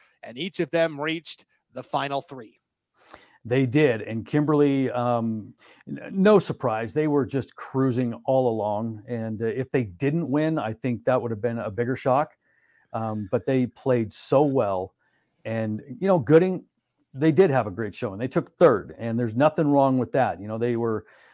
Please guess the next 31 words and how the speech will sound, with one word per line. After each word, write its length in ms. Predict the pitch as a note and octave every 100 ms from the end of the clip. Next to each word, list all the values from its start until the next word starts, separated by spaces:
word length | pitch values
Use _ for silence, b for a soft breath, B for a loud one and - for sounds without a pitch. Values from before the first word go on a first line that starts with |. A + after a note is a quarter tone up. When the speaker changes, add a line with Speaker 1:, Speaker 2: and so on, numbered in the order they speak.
| b
Speaker 2:
you 80 | -
know, 140 | A2+ A2+
they 100 | A2+
lost, 560 | A#2 C3 C#3 - -
uh, 300 | C3 A#2+ A2 C3
in 100 | B2+
an 120 | A#2
upset 520 | B2+ - C3 A2 -
to, 440 | - B2 A2+ G#2+ G2+ G2
uh, 300 | G#2+ G2+ G2+
number 220 | G#2+ B2+
seven 340 | A#2 D3 B2+ A2+
Marsh 280 | A#2+ A2+ G#2
Valley 500 | A2+ B2+ G#2+ F#2 - _ _ _ _ _ -
and, 360 | A2 G#2+ G#2 G#2+
uh, 220 | G#2+ G2+ G2+
in 80 | A2+
the 80 | A2
opening 300 | B2 B2+ G#2
round. 280 | A2+ B2+ G#2+
And 80 | F#2+
so 80 |
they 120 | A#2 B2
had 100 | G2+
to 60 |
kind 180 | - A#2+
of 80 | F#2+
fight 360 | _ C3 A#2+
their 120 | - G#2+
way 160 | G#2+
back 480 | G2 A#2 A#2+ F#2 -